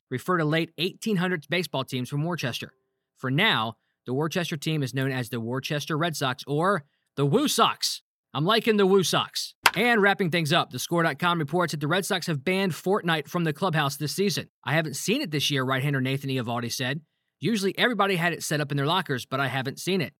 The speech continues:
Players said the team made the decision to remove the game after it started to interfere with their on-field preparations. Eovaldi also remarked, "Maybe if we were doing a little better,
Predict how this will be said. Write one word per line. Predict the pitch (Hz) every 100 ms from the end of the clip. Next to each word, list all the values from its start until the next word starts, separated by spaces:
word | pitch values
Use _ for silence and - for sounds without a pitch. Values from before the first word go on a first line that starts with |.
| _
Players | 175 185 190
said | 190
the | 151
team | 143 190 180
made | 160 147
the |
decision | 135 - 180 165 165
to | 147
remove | 131 135 175
the | 170
game | 151 151 143
after | 147 143
it | 127
started | - 147 143
to | 139
interfere | 147 143 147 143
with | 131 120
their | 131 -
on-field | 123 123 - 117 110
preparations. | 123 117 135 170 127 95 - 165
Eovaldi | 170 143 190 180 170
also | 151 156 - 151
remarked, | 131 120 104 - - -
"Maybe | 151 196 214
if | 190 156
we | 175
were | 160 143
doing | 160 151
a | 135
little | 123 196
better, | 170 160 127 117